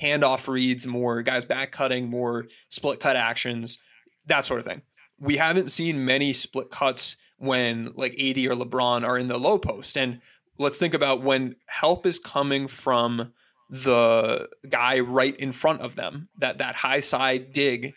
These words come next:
the player that they're leaving alone then could sprint over, set a flare sc-, or set, set a little perimeter screen action for the next guard over, and it's two offensive players against one defensive player.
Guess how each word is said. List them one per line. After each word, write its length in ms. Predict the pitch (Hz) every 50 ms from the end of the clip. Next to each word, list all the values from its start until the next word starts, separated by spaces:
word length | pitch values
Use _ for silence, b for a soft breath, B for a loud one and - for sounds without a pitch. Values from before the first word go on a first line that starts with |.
| b b b b b b b b b b _ _ -
the 200 | 147 139 135 156
player 400 | - - - 151 160 175 170 156
that 160 | 139 139 135
they're 160 | 139 147 147 143
leaving 320 | 143 139 131 131 131 127
alone 380 | 120 123 151 202 202 165 135 127
then 200 | 139 143 156 151
could 200 | - 151 127 -
sprint 420 | - - - - 135 151 160 -
over, 420 | 139 147 143 139 135 147 131 131
set 460 | 127 - - - - 143 135 139 - -
a 480 | 139 139 131 131 127 123 127 120 110 - - _ _
flare 380 | - - - 170 160 151 147 143
sc-, 160 | - - -
or 160 | - 143 139
set, 260 | 127 - 170 147 -
set 160 | - 160 156 156
a 40 |
little 440 | 156 139 139 143 147 147 139 131 139 B B B B _ -
perimeter 340 | 165 156 151 156 143 147 143
screen 400 | - - - - 139 143 139 131
action 340 | 131 131 131 127 - 139
for 120 | 127 - 131
the 80 | 127
next 180 | 127 127 127 -
guard 220 | - 147 123 123
over, 340 | 139 185 190 156 139 131 120
and 180 | 120 - 139 131
it's 220 | 127 127 - -
two 340 | - _ - - 185 185 180
offensive 440 | 147 143 143 - 147 127 127 131 123
players 240 | - 123 120 120 110
against 260 | - 120 120 - -
one 140 | 123 127 127
defensive 420 | 185 220 - - 131 123 131 117
player. 360 | - 120 120 117 127 156 b